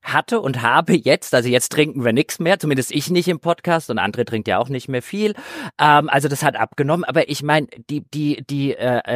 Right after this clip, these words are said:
äh, Bierindustrie hätte sich keinen besseren Podcast als unseren wünschen können. Wir haben,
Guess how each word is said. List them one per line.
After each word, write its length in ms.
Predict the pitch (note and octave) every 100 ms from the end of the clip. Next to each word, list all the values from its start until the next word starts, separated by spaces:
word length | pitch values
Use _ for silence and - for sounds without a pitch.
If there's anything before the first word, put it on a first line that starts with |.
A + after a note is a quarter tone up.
| G#2+
äh, 40 | A2
Bierindustrie 840 | D3+ C4 D#3 C3 B2 - - D3+
hätte 240 | E3+ D3+ D#3+
sich 180 | E3 -
keinen 160 | D3
besseren 340 | D3 D3+ D#3 D3+
Podcast 460 | D#3 - D#3+ D3
als 160 | C#3 C#3
unseren 400 | D3+ C#3+ C3+ C#3
wünschen 320 | F#3 C4+ D4+
können. 300 | E3+ A#2+ G2 - -
Wir 120 | C#3+ D#3
haben, 140 | F#3